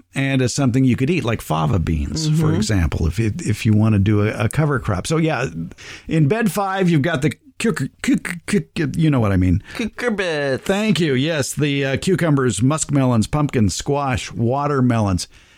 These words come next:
Speaker 1: which are, I would think, heavy nitrogen feeders.
Speaker 2: Yes, they are heavy nitrogen
Speaker 1: Yeah.
Speaker 2: feeders.
Speaker 1: And then you've got the, uh, a lot of the winter crops, the cool season crops in bed six. You've got the cabbage, the lettuce, the spinach, the radishes, the turnips, the broccoli,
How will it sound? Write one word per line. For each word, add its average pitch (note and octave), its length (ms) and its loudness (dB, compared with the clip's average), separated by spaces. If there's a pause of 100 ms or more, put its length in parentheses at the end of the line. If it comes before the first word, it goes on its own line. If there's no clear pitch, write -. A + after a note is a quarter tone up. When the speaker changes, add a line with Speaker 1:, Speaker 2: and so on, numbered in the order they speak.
(260)
Speaker 1:
which D3+ 400 0
are, D3+ 480 -4 (260)
I C#4+ 120 -2
would F4+ 120 -2
think, E3+ 140 0
heavy D#3 280 2
nitrogen C3 600 0
feeders. - 640 -8
Speaker 2:
Yes, D3+ 260 -4
they C3+ 140 -2
are B2+ 160 0
heavy A#2+ 280 0
nitrogen A2+ 400 0
Speaker 1:
Yeah. C#3+ 100 2
Speaker 2:
feeders. - 380 -2 (340)
Speaker 1:
And C3 180 2
then A3+ 240 0
you've G3 200 2
got F3+ 280 -2
the, D3 220 0
uh, C3 160 0 (100)
a B2+ 100 -4
lot D#3+ 200 0
of C#3 80 2
the C3+ 60 4
winter D3+ 300 2
crops, D#3+ 340 -2
the - 60 -4
cool C3+ 220 0
season C3 320 2
crops C3+ 320 0
in G2+ 140 4
bed A2+ 240 2
six. - 420 -6
You've G2+ 180 -2
got F#2+ 220 -4
the G2 80 -6
cabbage, C#3 540 -2
the G#2+ 100 -2
lettuce, C3 400 0
the - 100 -6
spinach, C#3 480 -2
the G2+ 120 -4
radishes, C3+ 500 -2
the - 120 -6
turnips, C#3 400 -2
the F2+ 100 -4
broccoli, C3+ 580 -2